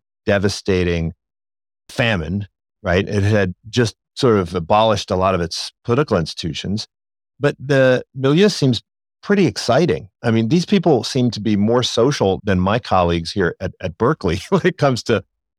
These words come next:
you know, dinner parties and the like. So, you know, what was it about Scotland that was, was it purely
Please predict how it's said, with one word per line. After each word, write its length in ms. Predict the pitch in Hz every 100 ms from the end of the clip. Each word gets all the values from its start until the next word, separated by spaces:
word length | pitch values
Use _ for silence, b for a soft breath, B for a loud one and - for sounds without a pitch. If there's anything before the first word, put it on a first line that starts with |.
| _ -
you 120 | 127
know, 120 | 98
dinner 300 | 90 120 117
parties 500 | 107 104 95 90 82 -
and 140 | 95
the 80 | 82
like. 340 | 80 80 95
So, 300 | - 123 120 -
you 80 | -
know, 100 | 139
what 280 | 127 139 180
was 220 | 170 165
it 80 | 139
about 320 | 104 104 95 - _
Scotland 640 | - - 120 139 90 78 82 _ -
that 360 | 104 101 -
was, 260 | 113 98 98
was 160 | 113
it 160 | 104 -
purely 440 | - 151 156 135